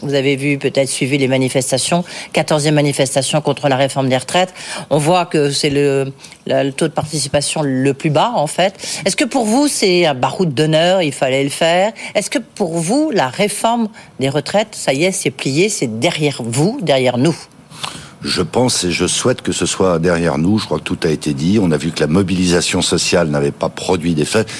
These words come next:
Speaker 2: Elle était relative, hein, dans le privé. Elle a même été assez faible dans le privé. Donc voilà, il y a un moment où il faut que ça atterrisse.
Speaker 1: Oui, mais parce que c'est plus difficile de faire grève dans le privé.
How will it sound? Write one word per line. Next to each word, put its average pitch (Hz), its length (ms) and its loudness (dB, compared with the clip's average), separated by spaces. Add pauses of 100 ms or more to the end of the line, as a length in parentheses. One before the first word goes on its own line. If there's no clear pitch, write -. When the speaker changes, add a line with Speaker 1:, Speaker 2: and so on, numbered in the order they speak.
(120)
Speaker 2:
Elle 82 80 0
était 98 200 2
relative, 107 560 2
hein, 78 60 2
dans 73 120 0
le 78 60 -2
privé. 71 380 -2
Elle 67 120 0
a 73 60 0
même 82 180 2
été 90 320 -2
assez - 260 -2
faible - 360 -2
dans 60 100 -4
le 62 60 -4
privé. - 300 -6 (360)
Donc 85 160 0
voilà, 80 220 4
il 90 60 4
y 80 40 4
a - 20 4
un 80 40 2
moment 80 340 2
où 67 160 0
il 67 60 -2
faut - 140 -4
que 73 80 -4
ça 80 100 2
atterrisse. - 580 -2 (240)
Speaker 1:
Oui, 180 180 2
mais 160 120 0
parce 170 180 0
que 185 100 0
c'est 160 480 2 (200)
plus 160 120 -2
difficile 147 500 0
de 147 100 0
faire 135 180 0
grève 147 180 -2
dans 151 80 2
le 139 60 -2
privé. 170 380 -2